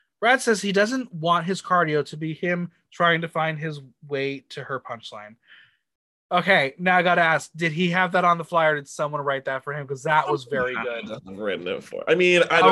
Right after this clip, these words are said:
Speaker 1: was
Speaker 2: I don't
Speaker 1: good.
Speaker 2: Maybe he came up with it. Maybe it was a, a good moment for him. And he is coaching the comedy challenge, so
Speaker 1: That
Speaker 2: he
Speaker 1: is
Speaker 2: must
Speaker 1: fair.
Speaker 2: have comments in there somewhere. Um,
Speaker 1: Well,
Speaker 2: that was a good one.
Speaker 1: it was good. It was good.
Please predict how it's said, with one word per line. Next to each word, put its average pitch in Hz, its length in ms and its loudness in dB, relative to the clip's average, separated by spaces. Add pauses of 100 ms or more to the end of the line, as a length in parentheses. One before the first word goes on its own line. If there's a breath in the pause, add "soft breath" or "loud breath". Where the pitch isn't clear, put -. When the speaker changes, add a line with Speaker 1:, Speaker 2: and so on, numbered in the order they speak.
Speaker 1:
was - 20 4
Speaker 2:
I 143 100 0
don't 147 100 -4
Speaker 1:
good. 139 720 0 (160)
Speaker 2:
Maybe 170 280 4
he 147 140 0
came 117 180 0
up 107 120 -4
with 107 120 -4
it. 110 120 -2
Maybe 120 260 0
it 117 60 0
was 117 160 -2
a, 117 80 2
a 120 120 -4
good 110 220 -2
moment 107 320 -6
for 113 100 -2
him. 110 260 -2
And 139 100 0
he 147 100 2
is 151 180 4
coaching 139 340 2
the 131 80 2
comedy 110 300 -8
challenge, 110 500 -2
so 113 500 0 (440 loud breath)
Speaker 1:
That 151 80 0
Speaker 2:
he 151 60 2
Speaker 1:
is 147 40 0 (100)
Speaker 2:
must - 80 -8
Speaker 1:
fair. 170 280 2
Speaker 2:
have 117 80 -8 (160)
comments 117 200 -6
in 117 80 0
there 120 120 0
somewhere. 104 600 -2 (640 loud breath)
Um, 120 280 0
Speaker 1:
Well, 135 140 0
Speaker 2:
that 117 140 0
was - 180 -14
a 117 60 -6
good 95 180 -6
one. 95 320 0
Speaker 1:
it 262 140 -14
was 147 160 -12
good. 120 180 -6
It 120 60 -4
was 123 140 -8
good. 117 220 -8